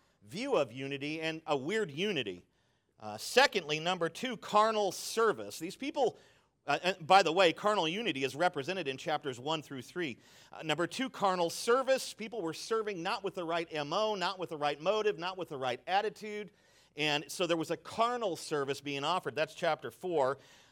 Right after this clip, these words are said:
Of course, you've got the immorality in chapters five and six. I call that carnal sexuality or worldly sexuality. Paul has to deal with that because I just told you it was incest, and that means there were other things as well.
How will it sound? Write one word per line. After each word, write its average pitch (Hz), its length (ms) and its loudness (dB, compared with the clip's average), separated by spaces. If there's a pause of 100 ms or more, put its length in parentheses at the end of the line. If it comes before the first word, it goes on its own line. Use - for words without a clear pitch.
Of 139 200 0
course, 247 480 6
you've 165 100 -10
got 165 200 4
the 160 140 -6
immorality 170 640 4
in 143 80 -4
chapters 151 400 -2
five 160 320 4
and 131 120 -6
six. 190 300 -2
I 175 120 4
call 156 260 2
that 160 240 4
carnal 190 500 0
sexuality 139 920 -4 (540)
or 139 240 2
worldly 156 540 6
sexuality. 156 680 2
Paul 185 260 2
has 190 120 2
to 139 80 -12
deal 147 200 0
with 139 120 0
that 202 200 -2
because 135 180 -10
I 151 60 -8
just 160 220 -10
told 202 300 -2
you 139 140 -8
it 139 40 -10
was 131 140 -12
incest, 151 580 -8
and 120 100 -12
that 175 120 -4
means 175 180 -8
there 160 80 -6
were 156 100 -2
other 147 160 -2
things 160 340 -8
as 123 120 -16
well. 151 400 2